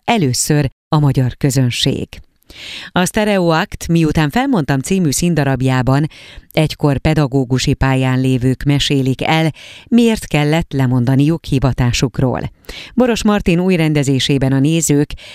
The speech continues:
egy budapesti középiskola termeiben rendhagyó szülői értekezleten találkozhatnak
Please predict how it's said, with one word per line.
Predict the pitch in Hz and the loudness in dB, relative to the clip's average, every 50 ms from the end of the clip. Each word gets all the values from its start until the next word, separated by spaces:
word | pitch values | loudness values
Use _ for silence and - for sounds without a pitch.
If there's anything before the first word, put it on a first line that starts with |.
| - - | -18 -10
egy | - - 151 131 | -6 -4 -2 0
budapesti | 156 147 143 120 - 120 - - 135 - | 0 0 0 0 -2 -4 -2 -4 -4 -2
középiskola | - 135 127 135 127 - 123 - - 139 131 131 | -2 0 0 0 0 0 -2 -2 -2 -2 -2 -2
termeiben | 123 - 147 143 139 139 139 135 131 127 139 143 147 147 - - - - - - | 0 0 0 0 2 2 2 2 2 2 2 2 0 0 -2 -6 -20 -16 -6 -2
rendhagyó | 147 160 165 180 214 220 - 202 208 202 180 190 185 196 | 0 2 2 2 0 0 0 0 0 2 2 2 2 2
szülői | 180 - - 139 127 135 135 131 127 127 135 135 | 0 2 2 2 4 4 2 2 2 2 0 0
értekezleten | - 147 165 - - 135 - 139 131 117 135 127 123 - 131 123 | 0 -2 -2 0 -2 -2 0 0 -2 0 0 0 0 0 0 0
találkozhatnak | 123 - 139 135 131 131 123 - 135 127 - - 135 - - 135 127 - | 0 0 0 0 0 -2 0 0 -2 -2 0 -2 -2 -2 0 -2 -2 -2